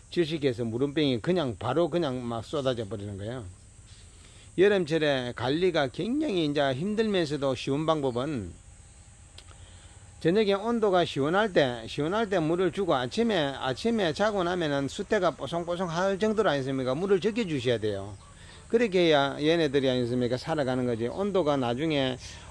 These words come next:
아침에 온도가 시-, 막 푹 올라가 버리면은, 올라가 버리면은 고온다습으로 아니습니까? 완전히 아니습니까? 물음병이 오는 거죠. 그렇기 때문에 저녁에 물을 주시되 아니습니까? 어, 팔을 한 이십 일까지는 아주 얇게 주셔야 돼요.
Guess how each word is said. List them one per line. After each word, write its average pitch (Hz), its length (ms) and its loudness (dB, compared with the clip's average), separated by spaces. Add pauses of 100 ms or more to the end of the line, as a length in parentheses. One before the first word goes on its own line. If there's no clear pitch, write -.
(120)
아침에 151 460 2
온도가 143 760 0
시-, - 200 -14
막 131 440 -6
푹 - 280 -6
올라가 165 340 2
버리면은, 139 540 -2
올라가 151 360 0
버리면은 127 480 -2
고온다습으로 131 720 0
아니습니까? 107 480 -6
완전히 113 420 -2
아니습니까? 110 320 -4
물음병이 127 380 -2
오는 117 240 -6
거죠. 92 260 -8 (460)
그렇기 165 260 2
때문에 123 280 -4
저녁에 127 460 0
물을 151 340 -4
주시되 143 320 -6
아니습니까? 101 640 -8 (440)
어, 127 420 -4
팔을 180 360 -2
한 139 180 -4
이십 143 360 -2
일까지는 127 440 -2
아주 180 460 -6
얇게 175 300 2
주셔야 120 320 -2
돼요. 117 340 -4